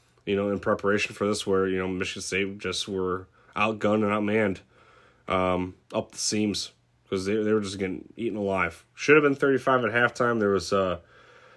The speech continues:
a pre-snap penalty there, you know, because A J Barner would have had two touchdowns himself.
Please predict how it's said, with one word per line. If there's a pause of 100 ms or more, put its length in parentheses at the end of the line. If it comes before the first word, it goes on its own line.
(240)
a
pre-snap
penalty
there, (460)
you
know,
because
A
J
Barner
would
have
had
two
touchdowns
himself.